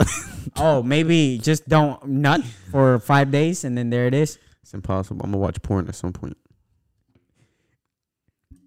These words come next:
Speaker 2: All right, then. All right, I'm saying porn is good. Porn is good. If you're in a relationship, porn is all you got other than your girl.
Speaker 1: That's true.
Speaker 2: All right.
Speaker 1: That's true.
Speaker 2: All right, uh, next topic. Are we, next topic.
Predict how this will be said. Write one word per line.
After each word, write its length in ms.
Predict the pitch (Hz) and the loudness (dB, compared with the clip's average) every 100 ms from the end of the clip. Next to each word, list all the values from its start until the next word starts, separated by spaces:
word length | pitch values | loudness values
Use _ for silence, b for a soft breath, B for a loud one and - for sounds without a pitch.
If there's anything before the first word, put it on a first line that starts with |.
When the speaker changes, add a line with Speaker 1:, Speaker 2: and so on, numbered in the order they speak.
| _ _ - | _ _ 0
Speaker 2:
All 220 | 190 247 | 4 6
right, 280 | 320 302 214 | 6 4 4
then. 360 | 220 185 143 151 | 4 6 6 6
All 200 | 190 233 | 6 6
right, 260 | 247 202 | 6 4
I'm 160 | 180 196 | 2 0
saying 320 | 208 262 233 | 0 2 0
porn 220 | 202 262 277 | 0 0 0
is 80 | |
good. 400 | 220 285 233 147 | 2 4 4 4
Porn 220 | - 220 240 | 4 6 6
is 100 | 208 | 6
good. 300 | 202 160 139 | 6 6 4
If 140 | 151 | 4
you're 120 | 202 | 4
in 80 | 220 | 6
a 60 | 214 | 6
relationship, 720 | 202 208 214 233 - 233 208 | 6 6 4 0 2 2 2
porn 220 | 208 202 | 2 2
is 80 | 185 | 4
all 120 | 202 | 4
you 160 | 202 190 | 4 2
got 300 | 196 196 175 | 2 2 2
other 240 | 175 185 | 2 4
than 100 | 175 170 | 4 2
your 100 | 156 | 4
girl. 320 | 160 107 104 _ _ _ _ _ _ _ | 6 4 0 _ _ _ _ _ _ _
Speaker 1:
That's 120 | - - | -16 -16
true. 220 | - - - _ _ _ _ | -16 -20 -20 _ _ _ _
Speaker 2:
All 100 | 123 | -12
right. 160 | 143 - _ _ | -12 -14 _ _
Speaker 1:
That's 140 | 127 - | -10 -10
true. 180 | - - _ _ | -14 -20 _ _
Speaker 2:
All 80 | 156 | 0
right, 200 | 151 135 | 2 2
uh, 560 | 147 151 147 139 127 120 | 4 4 6 4 2 0
next 300 | 143 185 - | -2 -2 0
topic. 480 | 170 127 110 95 - | 0 2 -2 -8 -4
Are 100 | 143 | 0
we, 260 | 175 170 - _ _ | 0 -2 -10 _ _
next 280 | 160 190 196 | -10 -8 -6
topic. 340 | 175 107 98 | -6 -6 -8